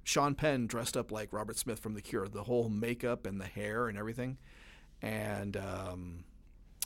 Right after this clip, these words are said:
yeah, I, I, I remember when it came out, it sounded really interesting, and it's just been one, again,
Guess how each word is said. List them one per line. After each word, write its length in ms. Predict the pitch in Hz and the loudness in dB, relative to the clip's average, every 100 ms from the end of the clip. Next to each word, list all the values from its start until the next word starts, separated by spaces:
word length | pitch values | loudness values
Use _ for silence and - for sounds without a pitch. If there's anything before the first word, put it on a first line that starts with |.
| - - | -10 0
yeah, 360 | 147 156 113 117 | 6 8 6 4
I, 80 | 139 | 4
I, 140 | 139 131 127 | 4 4 0
I 140 | 127 127 - - | -2 -4 -12 -8
remember 320 | 131 160 214 | -2 6 8
when 140 | 196 | 8
it 80 | - | 4
came 260 | - 175 151 | -2 0 2
out, 200 | 160 165 | 2 2
it 180 | 95 - | 0 -2
sounded 400 | - 131 139 98 | 0 2 2 -2
really 560 | 104 110 127 190 170 | -4 -2 2 4 4
interesting, 600 | 156 139 120 110 104 107 - | 2 -2 -4 -4 -4 -6 -6
and 840 | 117 110 107 110 107 104 101 107 135 - - - - - - | -6 -4 -2 -2 -4 -4 -4 -6 -10 -14 -18 -20 -20 -20 -10
it's 220 | 113 - | -8 -8
just 320 | - 85 - - - - | -8 -6 -8 -12 -18 -10
been 160 | - - | -8 -8
one, 180 | - - 110 | -10 -8 -8
again, 480 | 120 69 57 131 | -6 -8 -8 -14